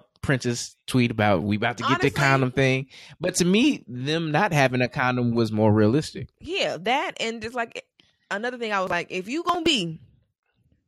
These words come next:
Speaker 2: at Coachella, high on Molly, in a Ferris wheel, stuck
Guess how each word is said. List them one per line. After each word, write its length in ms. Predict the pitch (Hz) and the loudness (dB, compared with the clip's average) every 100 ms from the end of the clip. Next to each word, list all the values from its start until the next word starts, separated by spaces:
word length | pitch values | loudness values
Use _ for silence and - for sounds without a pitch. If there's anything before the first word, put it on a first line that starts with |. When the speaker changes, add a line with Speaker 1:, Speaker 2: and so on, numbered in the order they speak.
| _ _ | _ _
Speaker 2:
at 200 | 185 294 | 0 0
Coachella, 560 | - 339 349 233 151 - - _ _ _ _ _ _ | 0 -8 -4 -2 -2 -4 -12 _ _ _ _ _ _
high 280 | - 247 302 | 0 2 2
on 140 | 294 262 | 0 2
Molly, 420 | 180 131 - - _ _ _ _ _ _ _ _ _ - | 0 0 -6 -16 _ _ _ _ _ _ _ _ _ -16
in 220 | 240 311 359 | -12 -10 -6
a 40 | |
Ferris 360 | 285 208 170 175 | 0 0 0 -2
wheel, 280 | 151 127 - | -6 -6 -10
stuck 800 | - - - - - - - | -18 -16 -4 -2 -2 -6 -12